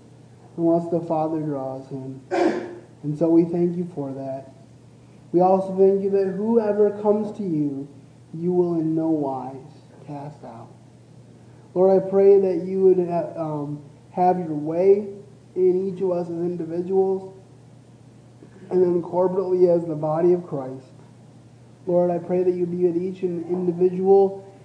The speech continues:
here at the Howling Gospel Chapel, that they would, um,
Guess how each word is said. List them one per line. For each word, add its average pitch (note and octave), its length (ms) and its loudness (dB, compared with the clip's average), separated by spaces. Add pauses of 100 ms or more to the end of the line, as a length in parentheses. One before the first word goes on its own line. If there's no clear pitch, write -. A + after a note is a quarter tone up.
(140)
here G3 340 6
at F#3 180 -2
the E3 80 -6
Howling F3 400 0
Gospel F3+ 400 -2
Chapel, F3+ 540 -2
that D#3 200 -6
they E3+ 140 -4
would, D#3+ 340 -2 (460)
um, D3 560 -8